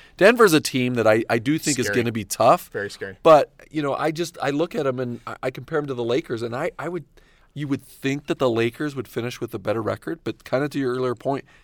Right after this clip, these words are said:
Speaker 1: I think I take Denver
Speaker 2: Sure.
Speaker 1: over, over the
Speaker 2: They're
Speaker 1: Lakers.
Speaker 2: kinda quiet, kinda consistent. I think, I think Utah and Denver both are gonna sneak up on a lot of people. Even though,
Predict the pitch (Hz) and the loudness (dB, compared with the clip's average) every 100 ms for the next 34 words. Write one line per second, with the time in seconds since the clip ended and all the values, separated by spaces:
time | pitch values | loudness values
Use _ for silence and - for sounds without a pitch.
0 | _ - - - 196 175 170 127 113 160 | _ -14 -14 -12 -10 -4 -4 -2 0 0
1 | 226 87 80 - 285 262 131 123 123 120 | 0 -2 -4 -10 -10 -4 -2 0 0 0
2 | 123 123 117 104 95 208 190 - 208 - | -2 -4 -2 0 2 4 2 0 0 0
3 | 160 151 180 139 151 143 131 - 135 - | -2 0 -2 -6 -10 -8 -8 -8 -8 -6
4 | 160 160 131 156 147 135 - 131 143 135 | -8 -8 -10 -8 -8 -10 -14 -12 -10 -10
5 | 143 143 131 120 120 123 113 117 110 117 | -8 -4 -4 -4 -6 -6 -10 -8 -8 -8
6 | 123 123 107 107 - 131 120 120 113 104 | -10 -12 -14 -10 -10 -8 -8 -8 -8 -10
7 | 98 120 107 175 180 160 | -12 -14 -14 -8 -4 -4